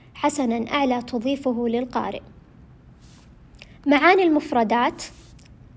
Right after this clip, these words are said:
السمار جمع سمير، والسمر والسمارة حديث الليل والسهر.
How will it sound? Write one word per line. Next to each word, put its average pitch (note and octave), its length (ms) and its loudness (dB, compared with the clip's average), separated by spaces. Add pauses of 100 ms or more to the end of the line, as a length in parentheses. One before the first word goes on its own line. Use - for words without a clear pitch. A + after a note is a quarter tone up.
(160)
السمار D4 720 2 (280)
جمع D#4+ 300 4
سمير، B3+ 600 0 (220)
والسمر D#4+ 640 2 (140)
والسمارة C4 960 0 (280)
حديث C4+ 460 0
الليل B3+ 360 0
والسهر. C#4+ 560 -4